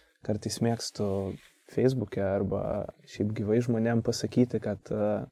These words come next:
nu, čia kaip pavyzdys, ta pati mano Havajų paroda. Metų pradžią aš nežinojau, kada bus ta paroda, bet aš bijojau, kad jinai gali neįvykt. Ir aš pradėjau intensyviai komunikuoti apie šitą projektą tam, kad aš nebeturėčiau kelio atgal. Tai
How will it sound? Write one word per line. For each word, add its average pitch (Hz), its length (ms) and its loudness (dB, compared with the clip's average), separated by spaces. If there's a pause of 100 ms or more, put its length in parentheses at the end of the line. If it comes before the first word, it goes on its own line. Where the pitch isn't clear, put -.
(200)
nu, 113 120 2
čia - 180 -6
kaip - 160 -8
pavyzdys, 110 480 2 (100)
ta 113 120 2
pati 117 260 2
mano 104 320 4
Havajų 104 400 2
paroda. 95 380 -2 (500)
Metų 117 320 4
pradžią 127 320 8
aš - 140 -4
nežinojau, 117 420 2
kada 95 240 -4
bus - 160 -14
ta - 100 -4
paroda, 107 460 0
bet 120 160 0
aš 110 160 2
bijojau, 117 360 8
kad - 180 -4
jinai 110 160 0
gali 110 200 4
neįvykt. 104 680 0
Ir 117 100 2
aš 120 160 -4
pradėjau 120 340 8
intensyviai 113 540 2
komunikuoti 113 840 4 (100)
apie 110 240 0
šitą - 240 -2
projektą 117 460 2
tam, 120 180 2
kad - 180 -8
aš - 220 -6
nebeturėčiau 117 640 2
kelio 110 320 2
atgal. 107 380 -2 (580)
Tai 101 140 4